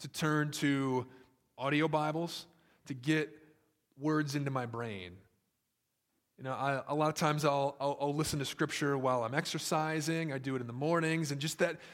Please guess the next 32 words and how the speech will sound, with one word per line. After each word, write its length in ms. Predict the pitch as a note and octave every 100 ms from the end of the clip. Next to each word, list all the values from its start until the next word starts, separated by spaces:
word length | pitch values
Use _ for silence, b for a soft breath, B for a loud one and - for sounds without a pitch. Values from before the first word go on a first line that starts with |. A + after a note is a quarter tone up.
| B
that 300 | D#3+ C#3+ A#2+
daily 360 | D#3+ E3 E3 D3+
discipline 640 | D3 D3+ D#3+ - D3 C#3
of 260 | C3+ B2+ A#2 B B
having 540 | - D#3+ E3+ E3 E3+
that 220 | D#3 D3
word 440 | C#3+ D3+ D3 C#3+ C#3+
in 140 | D3+ D#3
my 180 | C#3+
head 580 | C#3+ D3 C#3+ B2 B2 A#2+ - - _ _ _ _ _ _ _ _ _ _ _ _ _ D3
makes 240 | D#3 D#3+
it 80 | E3+ D#3
easier 320 | F3 E3 F#3
to 40 |
do 160 | D3+ E3+
it 100 | E3+
the 60 | C#3
next 300 | C3+ D#3+ -
day. 220 | G#2 E2+
It's 160 | G#2 -
not 200 | F3+ G3+
like 220 | F#3+ F#3+
it 80 | E3+
just 240 | F#3 F3+
makes 220 | F3 F3+ D#3
it 80 |
easier 280 | D3+ E3 D#3
for 120 | D3+
me 140 | D3 D3
to 60 |
just 200 | C3+ C#3 -
obey 540 | C3 B2 D3+ C3 A#2+